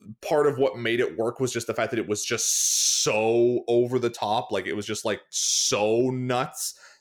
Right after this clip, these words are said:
that, like, you, you, you kinda suspend that disbelief, right? Like, it's like, it's one thing if it's just like, oh, like, you know, um,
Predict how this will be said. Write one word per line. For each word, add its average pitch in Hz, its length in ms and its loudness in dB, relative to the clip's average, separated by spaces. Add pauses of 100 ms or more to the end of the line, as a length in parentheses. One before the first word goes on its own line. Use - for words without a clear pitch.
that, 110 200 -2
like, 110 300 0 (460)
you, 127 480 0
you, 131 240 -6
you 127 140 -6
kinda 151 240 0
suspend 120 640 0
that 104 200 -4
disbelief, 98 960 -4
right? 98 260 0
Like, 101 220 -2 (220)
it's 139 120 0
like, 165 140 -2
it's 156 100 -2
one 196 300 4
thing 180 240 2
if 151 140 0
it's 143 100 -2
just 147 180 -2
like, 123 240 0
oh, 143 280 4
like, 113 260 2
you 120 80 -2
know, 107 300 2 (340)
um, 104 460 -2